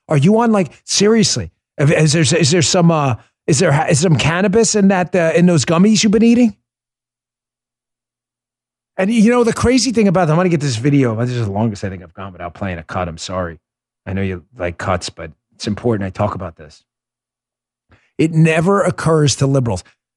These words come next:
The dumb liberals, the smart ones know what they're doing. That, I heard Jessica Tarloff say this on the Five the other day. She's talking about, like, the cost of college, like, going up and up, and how we have, like, some kind of duty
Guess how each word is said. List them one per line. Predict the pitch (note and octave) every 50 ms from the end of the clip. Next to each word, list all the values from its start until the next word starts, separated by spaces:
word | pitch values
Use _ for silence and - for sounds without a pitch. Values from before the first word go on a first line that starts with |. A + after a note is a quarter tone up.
| _ _ _ _ _ _ _ _ _ _ _ _ _ _ -
The | D3+ E3+
dumb | D3+ B2 F3+ F#3 E3+ C#3+
liberals, | A#2 G2+ E2+ E2 - - - -
the | - C3+
smart | - - D3 F3+ F#3+ F#3 E3+
ones | D3+ C3 A#2+ G#2+ C3
know | C3+
what | C3 A#2
they're | A2 B2
doing. | A2 A2+ A#2 G2 C#2+ C#2+ - _ _ _ _ _ _ _ _ _ _ _ _ _ _ _ _ _ _ _ _ _ _ _ _ -
That, | F#3 E3 E3 C#3+ - _ _ _ _ _ _ -
I | D3 C#3+
heard | E3 F#3+ F3+
Jessica | - F#3 F#3 - - D3+ - -
Tarloff | - C3+ C#3 C#3 C3+ B2 G2+ F#2
say | - B2+ A#2
this | G#2+ A2 - -
on | A#2+ G#2+
the | G2+
Five | - - G#2+ G#2+ A2+
the | A2 G#2+
other | F2+
day. | G2 F#2
She's | - -
talking | - A#2+ A2+
about, | G#2 G2
like, | F#2+ F#2 F#2 -
the | G2+
cost | - - A2 G#2+ G#2 - -
of | G#2+
college, | - - G#2 G2 G#2 G#2 G2+ G2+ - A2
like, | G2 G2
going | - G#2+ G2+ G2+ G2 G#2+
up | G#2 G#2 -
and | G#2+ G2+
up, | G#2 G#2 - -
and | F#2+ G2+
how | G2+ G#2
we | G#2 A2+ G#2+
have, | G#2+ G#2 F#2+
like, | G#2 G2+ G#2
some | - - B2 G#2+
kind | G2+ - A2 G#2+ G#2
of | G2 F#2
duty | - A#2 A#2 A#2+ A2+ G#2+ G2+ F#2+